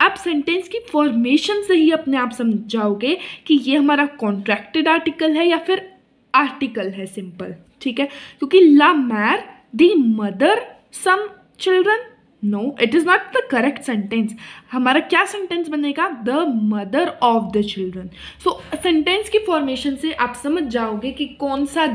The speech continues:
they यूज़ हुआ है, कॉन्ट्रैक्टेड आर्टिकल्स वाला या आर्टिकल्स वाला। Just the thing that you need is a little bit practice, ठीक है? थोड़ी सी वो अपनी वोकैबुलरी बिल्ड करोगे तो आप लोगों को अपने आप समझ में आ जाएगा।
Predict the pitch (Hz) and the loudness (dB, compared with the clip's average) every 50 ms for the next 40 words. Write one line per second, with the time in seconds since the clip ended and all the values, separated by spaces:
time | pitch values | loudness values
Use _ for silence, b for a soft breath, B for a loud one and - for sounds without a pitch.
0 | 214 214 214 214 220 214 202 214 214 208 202 208 196 196 190 180 202 196 226 262 | 0 2 4 4 4 2 0 -2 -2 -2 -2 -2 -2 -2 -4 -4 -4 -2 0 0
1 | 403 - B B B B B B B B - 233 220 214 214 220 202 202 - - | 0 0 B B B B B B B B -2 0 0 2 2 2 0 0 0 0
2 | 277 277 277 285 285 285 247 - 285 294 - 302 285 302 440 - - 302 294 - | 2 4 4 4 2 0 -2 -2 -2 0 2 0 2 2 0 0 0 -2 -2 0
3 | - 214 214 214 214 208 214 202 202 208 208 190 190 202 190 185 220 311 381 359 | 0 0 0 0 -4 -6 -6 -8 -6 -6 -6 -8 -8 -10 -10 -2 0 0 0 0
4 | 349 349 403 403 403 - 330 320 339 339 320 302 - - 294 277 269 247 226 294 | 0 -2 -4 -2 -2 -2 -2 -2 0 0 -2 -2 -2 -2 -2 -2 -2 -2 -2 -2
5 | 392 339 - - - 233 262 285 269 247 220 269 277 277 285 320 - - - - | -2 -2 -4 -4 0 0 2 2 0 -2 -4 -4 -2 -2 -2 -2 -4 -6 -14 -4
6 | - 269 214 220 - - - 220 196 208 - - - - - - - 254 233 320 | -4 -4 -4 -4 -8 -4 -4 -2 -2 -2 -6 -12 -18 -20 -14 -8 -6 -4 -2 -2
7 | 349 349 B B B B - 320 311 - 427 403 392 359 349 381 415 415 302 247 | -2 -2 B B B B -2 -2 4 4 4 4 4 0 -2 -2 -2 -2 0 0
8 | 233 226 226 196 208 196 196 233 262 277 233 285 285 277 - 302 277 277 285 311 | -2 -2 -2 -2 -2 -2 -2 0 0 2 2 2 2 2 4 2 2 2 2 0
9 | 392 - - 330 269 269 - 240 233 226 269 269 - - - - 226 - - 233 | 0 0 2 2 2 2 0 -4 -6 -6 -6 -6 -6 -6 -6 -6 -6 -4 -4 -2
10 | 226 233 - 226 - - 269 226 202 - 208 240 294 311 - 214 202 185 - 185 | 0 0 -2 -2 -4 -4 -4 -2 -2 -2 -2 -4 -4 -4 -4 -6 -6 -6 -8 -10
11 | 180 180 190 190 196 185 160 | -12 -12 -14 -14 -16 -18 -20